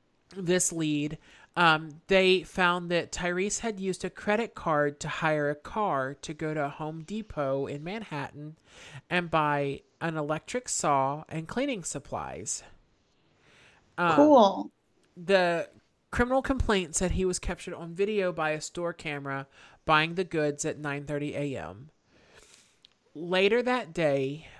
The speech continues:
Speaker 1: a man dressed in a gray hooded sweatshirt returned to Fahim's apartment, um, where he ostensibly dismembered the body and cleaned up the crime scene.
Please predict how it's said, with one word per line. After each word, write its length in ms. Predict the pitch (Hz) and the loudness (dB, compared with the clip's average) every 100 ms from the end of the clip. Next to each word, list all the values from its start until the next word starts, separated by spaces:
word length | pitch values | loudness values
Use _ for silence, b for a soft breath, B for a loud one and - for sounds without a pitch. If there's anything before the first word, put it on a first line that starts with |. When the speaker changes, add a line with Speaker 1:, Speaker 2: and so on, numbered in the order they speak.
| _ | _
Speaker 1:
a 100 | 180 | -6
man 320 | 175 175 175 | 0 0 0
dressed 380 | 185 185 175 - | -2 -2 -4 -6
in 100 | 175 | -8
a 80 | 160 | -8
gray 360 | 151 160 156 180 | -6 -2 0 0
hooded 340 | 175 208 254 | 0 0 -2
sweatshirt 840 | - - 175 - - - 147 151 | -6 -4 -2 -2 -6 0 0 0
returned 600 | 147 156 - 151 156 160 | -6 -10 -6 -6 -6 -10
to 280 | - - 185 | -10 -2 -2
Fahim's 460 | 175 170 160 165 175 | -2 -4 -6 -6 -6
apartment, 760 | 208 160 147 147 151 - - - b b b b - | -4 -2 -2 -2 -8 -8 -16 -20 b b b b -2
um, 460 | 170 156 135 131 - _ _ _ 160 | 2 2 0 -8 -18 _ _ _ -4
where 340 | 175 170 165 | 0 2 2
he 720 | 160 - 185 170 165 160 160 - | -2 -6 -6 -4 -2 -2 -4 -6
ostensibly 920 | 156 - 165 156 160 170 165 165 165 | -8 -6 -6 -8 -8 -4 -2 -2 -4
dismembered 500 | 147 156 170 165 180 | -8 -10 -8 -8 -8
the 80 | 185 | -8
body 380 | 165 151 151 151 | -4 -2 -2 -6
and 120 | 151 | -10
cleaned 260 | - 156 | -12 -8
up 100 | 143 | -8
the 80 | 156 | -8
crime 340 | 143 156 120 131 | -8 -8 -8 -8
scene. 460 | - 113 135 151 | -8 -8 -12 -14